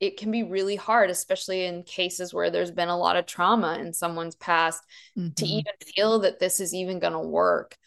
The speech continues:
Speaker 1: One of the key messages that the brain spits out when we've had a lot of trauma is a very young brain state. And it says, "This is how it is.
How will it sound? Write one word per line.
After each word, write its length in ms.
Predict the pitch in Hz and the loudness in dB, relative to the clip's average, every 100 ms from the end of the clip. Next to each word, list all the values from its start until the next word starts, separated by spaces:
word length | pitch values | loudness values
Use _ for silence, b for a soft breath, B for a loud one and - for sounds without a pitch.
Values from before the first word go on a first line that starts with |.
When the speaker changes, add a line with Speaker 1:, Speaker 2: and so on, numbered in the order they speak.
| b _ | b _
Speaker 1:
One 260 | 170 190 196 | -4 -2 0
of 100 | 190 | 6
the 280 | 180 175 - - | 8 8 2 -4
key 520 | - 220 202 - - _ _ | 0 0 0 -4 -12 _ _
messages 680 | 185 196 190 190 175 180 165 | -2 0 0 -2 -2 -2 0
that 220 | 175 - | -2 -2
the 60 | 180 | -2
brain 400 | 175 185 180 180 | 2 2 2 -2
spits 380 | 175 - 180 180 | -2 0 2 2
out 260 | 175 180 170 | 2 2 0
when 80 | |
we've 160 | 175 175 | -4 -2
had 200 | 175 175 | 2 4
a 60 | 175 | 4
lot 200 | 160 170 | 4 2
of 60 | |
trauma 480 | - 196 185 190 170 | -2 0 2 2 0
is 280 | 165 - 170 | 0 -4 0
a 180 | 165 170 | 2 2
very 300 | 175 175 175 | 2 2 2
young 420 | 175 175 175 170 | -2 -4 -4 -2
brain 280 | 180 185 185 | 2 2 0
state. 440 | - 165 175 175 | -2 0 2 0
And 100 | 175 | -4
it 140 | 170 - | -6 -2
says, 340 | 190 175 170 | 2 2 0
"This 240 | 180 190 233 | -4 -4 -4
is 120 | 226 | -2
how 260 | 180 175 | 4 8
it 100 | 175 | 8
is. 520 | 175 165 160 170 185 | 6 4 2 -2 -6